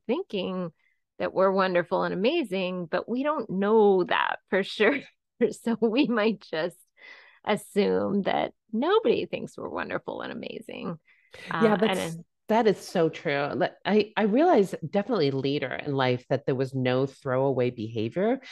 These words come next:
Speaker 2: And it, it, it, I mean, it's happened all the time, meaning that almost everything I do has an impact no matter what. And there was this one guy who got in touch with me who I knew when I was, like,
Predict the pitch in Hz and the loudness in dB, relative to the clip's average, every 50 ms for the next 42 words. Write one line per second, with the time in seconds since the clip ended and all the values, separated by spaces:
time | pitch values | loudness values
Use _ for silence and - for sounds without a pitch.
0 | - - - - - - 180 180 175 170 175 175 165 - - _ _ - - 196 | -18 -18 -18 -18 -8 0 2 4 4 6 6 4 4 2 0 _ _ -2 -2 -2
1 | 185 - - - _ _ _ _ - 165 160 - - 208 214 - - _ - 202 | -2 -2 -14 -20 _ _ _ _ -6 -6 -4 0 0 0 0 0 -18 _ -4 2
2 | 220 254 208 208 - - 240 247 - 202 - - 160 156 - 143 - - 156 156 | 2 4 4 4 2 0 -4 0 0 0 2 2 2 2 2 -2 -4 -2 0 0
3 | 139 135 135 147 147 151 147 143 - - - 170 196 240 262 - - - - 151 | 2 2 2 2 2 2 2 2 0 0 0 -2 0 0 -2 -4 -6 -4 -4 -2
4 | 156 185 180 - 185 165 - - 147 143 139 127 - 151 151 147 139 - 57 - | -2 -2 -4 -2 -4 -4 -2 -2 -4 -4 -4 -4 -4 -2 0 2 2 0 0 -2
5 | - - - _ _ _ _ - - 165 156 135 139 123 - - 127 120 120 - | -4 -6 -8 _ _ _ _ -8 0 2 2 4 4 2 0 2 -2 -2 -2 -4
6 | - - 50 - - _ - - - 143 135 123 123 127 120 110 113 113 107 - | -6 -4 -6 -6 -6 _ -20 -10 -6 -4 -2 -2 0 0 -2 0 -2 -4 -4 -2
7 | 123 110 101 90 80 - - - - - - - - - _ - 185 185 190 190 | 0 0 2 2 0 -2 -4 -8 -20 -20 -20 -20 -20 -16 _ 0 2 4 6 6
8 | 190 190 202 196 214 190 - - 165 165 175 208 247 330 381 381 339 226 185 170 | 6 6 4 4 4 0 0 0 -4 -2 0 2 2 2 2 0 0 2 2 2
9 | 175 175 175 160 - 151 156 - 156 - - 151 143 - - 147 151 143 135 131 | 2 2 0 -2 -2 -2 -2 -2 -6 -8 -6 -6 -6 -4 -4 -6 -2 0 -2 -2
10 | 131 131 175 151 151 147 151 151 156 160 160 160 151 143 147 139 139 135 139 139 | 0 2 2 2 4 4 2 4 4 4 4 4 2 2 0 0 0 0 2 2
11 | 139 131 - 147 135 131 - | 0 0 0 0 -2 -2 -2